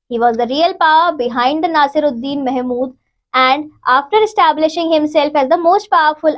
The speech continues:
among other nobles, he declared himself the Sultan in twelve sixty-six C E. Administration and rule.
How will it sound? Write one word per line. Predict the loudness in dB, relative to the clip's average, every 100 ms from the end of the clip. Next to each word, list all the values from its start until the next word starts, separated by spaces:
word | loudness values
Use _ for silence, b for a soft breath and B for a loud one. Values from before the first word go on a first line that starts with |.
| 0
among | 0 0 0
other | 0 2
nobles, | 2 0 0 0 -2 -4 _ _ _
he | 0 2
declared | 0 0 0
himself | 0 -2 -2 -2 -4 -8
the | -10
Sultan | -6 -4 0 0 0 -6
in | -8 -4
twelve | -2 -2 -4
sixty-six | -12 -12 -12 -8 -8 -10 _
C | _ -20
E. | -16 -14 -16 -18 _ _ -4
Administration | -2 0 0 -2 0 2 2 0 -2 -6
and | -6 -4
rule. | 0 0 0 -8